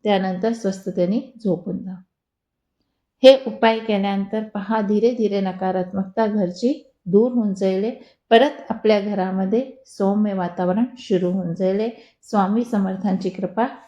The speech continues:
लाभेल. हा व्हिडिओ आवडला असेल तर नक्कीच लाईक, शेअर आणि सबस्क्राईब करा. मराठी येत नाही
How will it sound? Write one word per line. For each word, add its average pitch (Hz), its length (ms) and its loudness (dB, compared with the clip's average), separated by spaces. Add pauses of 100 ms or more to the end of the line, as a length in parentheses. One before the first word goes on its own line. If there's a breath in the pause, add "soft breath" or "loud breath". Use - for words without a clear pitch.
लाभेल. 180 680 -2 (1600)
हा 262 120 8
व्हिडिओ 254 320 0 (100)
आवडला 214 380 0
असेल 226 480 -2 (260)
तर 202 60 4
नक्कीच 196 560 2
लाईक, 214 260 2
शेअर 196 320 0 (160)
आणि 185 160 0
सबस्क्राईब 196 520 -4 (120)
करा. 214 240 0 (240)
मराठी 185 460 -2
येत 196 260 -2
नाही 208 300 0